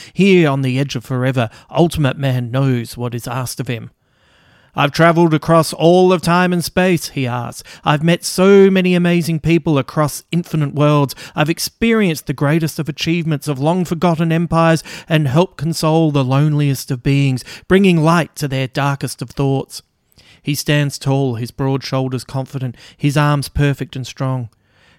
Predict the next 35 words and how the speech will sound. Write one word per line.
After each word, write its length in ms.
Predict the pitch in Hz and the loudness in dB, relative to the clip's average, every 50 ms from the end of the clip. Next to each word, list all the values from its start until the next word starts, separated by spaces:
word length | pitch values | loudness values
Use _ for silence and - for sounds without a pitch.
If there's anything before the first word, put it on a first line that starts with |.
| _ | _
Clad 240 | - - 165 175 180 | -2 2 2 4 4
in 160 | 185 170 165 | 4 2 2
blue, 380 | 139 151 165 170 175 175 170 165 | 2 4 6 6 6 6 4 2
red 200 | 147 156 156 156 | 2 0 0 0
and 140 | 156 151 147 | 0 0 2
yellow, 400 | 151 151 156 160 156 156 151 143 | 2 2 2 2 2 2 2 0
his 180 | 131 143 139 | 0 -2 -6
cape 260 | - - 147 151 - - | -6 -6 -6 -6 -6 -6
flutters 460 | - - 147 151 151 147 156 139 139 | -10 -8 -4 -4 -2 -2 -2 -2 -2
about 340 | 139 131 143 139 139 143 143 | -2 -2 -2 0 0 0 0
him 120 | 143 143 | -2 -2
in 140 | 143 147 143 | -2 -2 -2
the 80 | 143 | -2
wind, 280 | 131 139 139 139 139 139 - - - - _ | 0 0 0 0 0 -2 -4 -8 -16 -20 _
draping 380 | - - 156 156 151 - 147 143 | 0 2 2 2 2 0 -2 -4
itself 400 | 143 - - 156 151 143 - - | -4 -6 -4 -4 -4 -4 -4 -2
perfectly 560 | 143 147 151 139 - 165 - - 139 131 127 | -2 0 0 0 -2 -6 -6 -4 -4 -2 -2
around 360 | 123 123 127 131 127 127 123 | -2 -4 -4 -4 -2 -4 -4
his 120 | 127 113 - | -6 -8 -4
body. 340 | - 139 131 131 127 117 - - - - - _ | -2 -2 0 0 -2 -4 -6 -10 -18 -20 -20 _
He 160 | _ - 160 165 | _ 0 0 2
looks 320 | 170 202 254 - - 175 | 0 0 -2 -2 -4 -6
and 100 | 175 160 | -4 -4
smiles 520 | - - 175 160 160 160 160 156 143 117 | -4 -4 -2 0 0 2 0 0 0 -2
the 60 | 127 - | -6 -8
type 280 | - 143 139 135 135 - | -6 -4 -4 -4 -4 -6
of 120 | 127 - | -10 -10
smile 500 | - - 131 127 127 135 127 117 113 113 123 | -8 -6 -6 -4 -4 -4 -6 -6 -8 -8 -10
that 140 | 127 - - | -12 -12 -10
suggests 480 | - 139 131 120 147 139 131 - - | -10 -10 -8 -6 -6 -6 -6 -8 -8
he 120 | - 139 131 | -8 -6 -4
knows 320 | 135 135 131 127 120 - | -4 -4 -4 -4 -6 -6
something 400 | - 131 131 - - 135 123 120 | -8 -8 -8 -8 -10 -12 -12 -8
you 160 | 123 127 127 | -8 -6 -4
don't. 280 | 120 139 135 135 - | -2 -2 -2 -2 -4